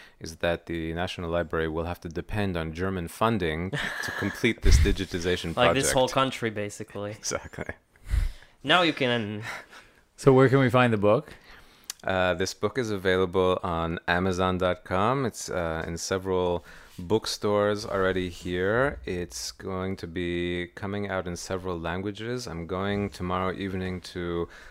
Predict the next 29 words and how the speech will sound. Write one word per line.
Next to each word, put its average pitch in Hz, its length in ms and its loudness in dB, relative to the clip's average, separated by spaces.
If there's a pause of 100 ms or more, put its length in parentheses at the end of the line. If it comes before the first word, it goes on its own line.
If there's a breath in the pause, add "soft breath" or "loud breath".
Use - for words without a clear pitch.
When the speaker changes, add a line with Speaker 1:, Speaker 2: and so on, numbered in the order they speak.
(140 loud breath)
Speaker 1:
launch 95 420 -2
the 87 140 -4
Russian 127 640 0
edition 120 480 -4
of 107 100 -6
this 113 160 -4
book - 500 -4
at - 120 -8
the 85 100 -6
Moscow 104 640 0
International 101 600 -4
Book 92 260 -4
Fair. 110 460 -4 (420 loud breath)
And 95 200 -4
it's, - 280 -6
most 101 300 -2
importantly, 98 560 -2
for - 180 -6
me 135 200 0
at 98 140 -2
least, 87 280 -6
it's 85 100 -10
coming 101 280 -6
out 95 140 -2
in 85 200 -4
German 82 540 0 (100)
in 80 340 -8
February. 80 800 -2 (640 loud breath)
And 90 560 -2